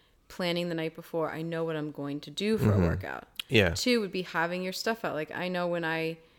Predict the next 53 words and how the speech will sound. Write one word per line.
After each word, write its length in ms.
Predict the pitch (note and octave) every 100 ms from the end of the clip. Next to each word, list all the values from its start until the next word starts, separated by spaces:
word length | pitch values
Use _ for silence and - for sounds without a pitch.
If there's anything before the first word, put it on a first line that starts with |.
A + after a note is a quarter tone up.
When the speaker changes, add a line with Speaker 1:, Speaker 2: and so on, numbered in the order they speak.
| _ _ _
Speaker 1:
coach 300 | - E3+ E3
the 80 | -
five 240 | - D3+ D#3
fifteen 460 | D#3+ - E3 D3+
A 160 | D3+ E3
M 240 | D#3 D#3
or 200 | C3+ C3+ - _ _ _ _ _ _ _ E3+
wanna 240 | E3+ E3
get 140 | D#3+ D3+
up 140 | D3+
and 120 | D#3+
do 180 | D#3 E3+
a 60 | D#3
workout 400 | D#3+ E3 D#3 C#3
in 60 |
the 60 | E3
morning, 440 | D#3+ D3+ D3 D3 - _ _ _ _ _ _ _ _ _ _ _ _
if 260 | G3 F#3 -
I 160 | - F#3
have 140 | F#3+ F#3+
to, 80 |
like, 360 | F#3 E3+ E3 - -
fumble 360 | - F#3 F3+
through 200 | F3 F3
the 80 | E3+
dark, 600 | E3 D#3+ D#3+ D#3+ D#3 - - _ _
finding 340 | - F3 F3 E3+
my 120 | E3
clothes, 540 | D#3+ F3+ D#3 D#3 D#3 D3+
like, 220 | E3 -
that's 180 | F#3 F#3+
a 60 |
pain. 500 | F#3 - F#3+ E3 C3+
That, 240 | E3+ E3+ -
that's 240 | F#3+ F#3+
enough 500 | - F#3+ F3+ F#3 G#3
at 120 | D#3 -
that 200 | E3 -
hour 320 | D3 D#3 F#3
when 140 | F3+ E3
you 80 |
wake 180 | D#3 D#3
up 120 | D#3+
to 100 | -
be 80 | E3+
like, 80 | E3
"I 40 |
don't 120 | E3+ D#3+
feel 140 | D#3+
like 160 | C#3+ -
doing 140 | D#3
Speaker 2:
Yeah. 60 |
Speaker 1:
that." 100 | -